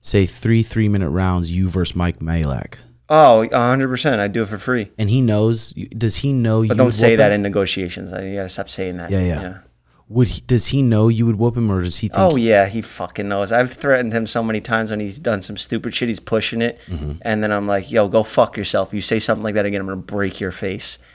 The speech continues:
Speaker 2: Or kick him in his ankle 'cause he's got a bad leg. But I don't even need, I would toy with him.
Speaker 1: And then he
Speaker 2: I would,
Speaker 1: pipes down?
Speaker 2: yeah, I would literally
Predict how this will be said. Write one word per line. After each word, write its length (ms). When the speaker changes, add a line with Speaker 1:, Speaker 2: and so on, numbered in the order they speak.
Speaker 2:
Or 160
kick 260
him 80
in 80
his 140
ankle 320
'cause 120
he's 120
got 100
a 40
bad 300
leg. 220
But 100
I 40
don't 160
even 160
need, 200
I 120
would 180
toy 300
with 160
him. 180
Speaker 1:
And 100
then 80
he 60
Speaker 2:
I 20
would, 80
Speaker 1:
pipes 240
down? 320
Speaker 2:
yeah, 400
I 80
would 140
literally 460